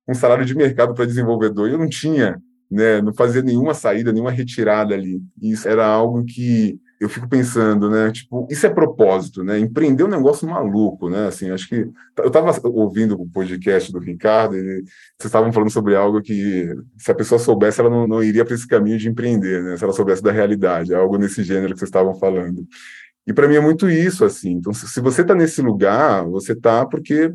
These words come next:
você ama o que você faz. E no empreendedorismo eu entendi por que que eu saí da auditoria, que era um lugar totalmente in-, tranquilo, trabalhava muito, mas era um lugar seguro,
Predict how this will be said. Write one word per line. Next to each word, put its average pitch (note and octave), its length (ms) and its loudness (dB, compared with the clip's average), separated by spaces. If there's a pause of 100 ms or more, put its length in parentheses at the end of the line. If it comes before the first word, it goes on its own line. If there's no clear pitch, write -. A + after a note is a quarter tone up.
(160)
você A#2+ 480 2 (240)
ama E3+ 180 2
o E3 60 0
que E3 100 -8
você B2+ 280 -2
faz. A2 680 -2 (220)
E C#3 80 -2
no C#3 240 4
empreendedorismo F3+ 600 2
eu G3 40 -2
entendi F3+ 340 0
por E3+ 120 -6
que E3+ 80 -2
que F3+ 60 -4
eu - 40 -10
saí A3 140 2
da F#3 80 2
auditoria, E3 720 2 (240)
que G3 80 0
era F#3+ 80 4
um F3+ 40 2
lugar C#3+ 220 4
totalmente C#3 760 -2 (120)
in-, A#2 340 -2
tranquilo, F#3+ 1080 4
trabalhava D3+ 460 2
muito, D#3 640 0
mas C3+ 240 0
era B2+ 100 0
um C3 60 -2
lugar C3 240 2
seguro, D3 720 -2